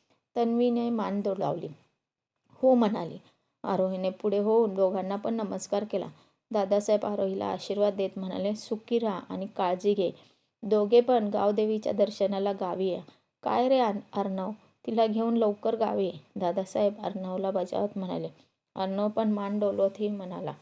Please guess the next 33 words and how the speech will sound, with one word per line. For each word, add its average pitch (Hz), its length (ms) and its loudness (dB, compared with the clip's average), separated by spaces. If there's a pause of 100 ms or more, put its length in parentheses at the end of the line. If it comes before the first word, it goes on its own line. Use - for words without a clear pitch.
(380)
"ऋत्विक, 254 400 2 (360)
अभ्यास 220 340 2
कर 196 140 0 (260)
आणि 202 180 -2
काळजी 196 420 2
घे." 170 140 -4 (400)
दादासाहेब 196 640 -2
ऋत्विककडे 196 720 -2 (120)
पाहत 185 240 -6 (100)
त्याला 185 220 -4
म्हणाले, 175 340 -6 (420)
"दादा, 214 400 4
मी 208 220 0
पण 240 240 2
येणार 208 280 0
आहे 196 220 2
गावी." 185 260 0 (120)
साधना 196 420 -4
आत्या 202 300 -2
दादासाहेबांकडे 185 840 -2
पाहत 180 320 -2
म्हणे, 175 180 -8 (500)
"येणार 254 320 2
आहेस 277 340 2
तर 277 80 6
मग 277 120 2
आत्ताच 320 440 2
चल." 262 200 4 (420)
दादासाहेब 196 520 2
त्यांची 190 300 -4
मस्करी 202 440 -2
करत 196 320 4
म्हणाले, 196 320 -4